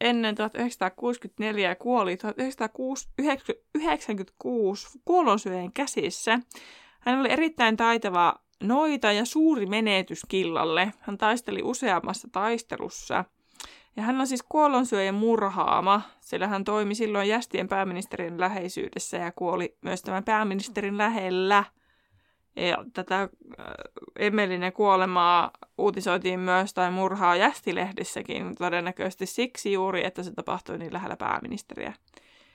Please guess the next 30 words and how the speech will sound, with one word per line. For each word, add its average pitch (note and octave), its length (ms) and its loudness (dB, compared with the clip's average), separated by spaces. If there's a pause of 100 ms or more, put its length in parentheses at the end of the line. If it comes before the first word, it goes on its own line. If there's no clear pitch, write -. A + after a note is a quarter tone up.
(720)
Ja F3 360 2 (220)
tota, F3 480 2 (260)
sitten C#4 240 0
tässä C#4+ 160 0
on A3+ 60 4
tämmönen A3+ 220 2
mysteeri, G3 800 2
että G#3 220 -6
Kalkaroksen A#3 760 0
sanotaan F#3 480 0
antaneen F3 460 0
tiedot F3+ 420 -2
Voldemortille E3+ 720 -2
niin, E3+ 300 -6
että F3 200 -8
murha F3 360 -6
onnistui. - 720 -6 (960)
Että - 260 -16
se F3+ 320 -4 (640)
joku E3+ 280 -8
spekulaatio. - 880 -4 (800)
Ja G3 140 -2
koska - 440 -2
Kalkaros F#3+ 540 -2
oli F3 140 -4
kaksoisagentti, G3 1200 -2
niin E3+ 180 -6
tästä - 320 -8
ei - 220 -4
voi E3+ 140 -4